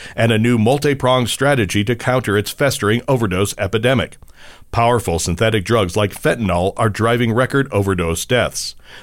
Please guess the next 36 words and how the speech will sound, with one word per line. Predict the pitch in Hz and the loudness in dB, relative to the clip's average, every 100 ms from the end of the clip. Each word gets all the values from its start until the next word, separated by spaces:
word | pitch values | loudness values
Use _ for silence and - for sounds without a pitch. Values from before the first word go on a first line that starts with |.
| - | -4
The | 110 | 0
report | 110 - 123 127 | 0 2 2 0
from | 110 | -2
the | 98 | -2
Commission | - 98 117 - 117 | 0 0 0 0 0
on | 101 | 0
Combating | 95 87 107 104 95 | 0 0 2 2 0
Synthetic | 95 110 107 104 | -2 0 0 0
Opioid | 120 107 104 87 82 | -2 0 0 0 0
Trafficking | 120 131 120 90 82 | -2 -2 -4 -6 -6
calls | - 113 98 | -2 0 0
opioids | - 120 123 107 104 95 - - - | -2 -2 2 2 2 0 -10 -18 -4
one | 123 123 | 0 2
of | |
the | 123 | 2
most | 123 120 - | 2 0 -2
pressing | 143 139 156 | -2 0 -2
challenges | 143 131 117 101 101 123 | -2 0 2 0 0 0
in | 107 90 | 0 0
national | 101 - 147 | 0 0 -2
security, | 143 156 127 98 90 90 - - | -2 -2 0 2 2 0 -4 -8
law | 101 127 | 0 2
enforcement, | 113 92 95 90 120 120 | 2 0 -2 0 0 0
and | 120 110 | 0 0
public | 78 90 87 | -2 -2 0
health. | 123 73 - - - - - - | 0 0 -6 -20 -20 -20 -16 -6
A | 98 | -2
co-chair | 123 147 - 113 | 0 0 2 2
of | 85 | 2
the | 80 | 0
commission, | 95 87 80 104 - - - | -2 0 0 -2 -2 -6 -4
Maryland | 107 104 95 87 | 0 2 2 0
Congressman | 101 101 90 - 90 | 0 0 -2 -2 -2
David | 87 92 85 | 0 0 -2
Trone, | - 98 131 | -2 0 0
says | 139 - 85 98 | 0 0 0 0